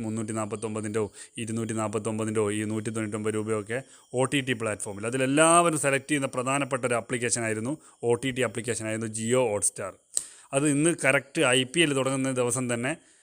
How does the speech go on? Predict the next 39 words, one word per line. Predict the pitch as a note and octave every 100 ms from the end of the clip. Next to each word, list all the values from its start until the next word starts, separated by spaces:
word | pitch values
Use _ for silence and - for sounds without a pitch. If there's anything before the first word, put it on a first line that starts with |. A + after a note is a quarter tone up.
| _ B2+
അവർ | B2 C3+ D3 - B2
already | C#3+ D3+ E3+ E3+ - -
വൺ | C3+ C3 D3+
ഇയറും | D3+ C3+ G2+ - _ _ _ A#2+ G#2+
സിക്സ് | B2 -
മന്ത് | D3+ C#3+
ഒക്കെ | B2+ C3 C3
ചെയ്ത | B2+ C3 B2+
പാക്കേജ് | A#2+ C3 C3+ B2
നിന്ന് | A#2+
അവർ | A2+ A#2 A2
റിമൂവ് | A2 A#2+ A#2
ചെയ്തിട്ടുണ്ട്. | G2+ F#2+ - - -
ശരിക്കും | - A2 C3+
പറഞ്ഞു | C3+ C3+
കഴിഞ്ഞാൽ | C#3 C#3 C#3 E3+ - - - - - A#2
ഐ | A#2
പി | D3
എൽ | D3+
കാണാൻ | C#3 C#3+ C#3+
വേണ്ടിയിട്ടൊക്കെ | C#3 C#3 C#3 - D3+ C#3
ആളുകൾ | C#3 C#3+ C#3+ D3+ C#3
ഈ | C#3
ഒ | C3
ടി | C#3 C3+
ടി | C3
പ്ലാറ്റ്ഫോമുകൾ | C3+ C3 C#3 C3+ C3 A#2+
എടുത്തിട്ടുണ്ട്. | A2+ B2 A#2 B2
പക്ഷേ | A#2 C3+ B2
അത് | D#3 D#3+ -
Tata | B2 A#2 D3 D3
Play | D3 C#3+
Binge | B2+ B2+ C3+
Plus | C3 A#2+ B2+
വഴി | C3+ B2+
എടുക്കുന്ന | A#2 B2 A#2+
ആളുകൾക്ക് | A#2+ A2+
ഇനി | B2 A#2+
കിട്ടുന്നില്ല. | A2 G#2+ G2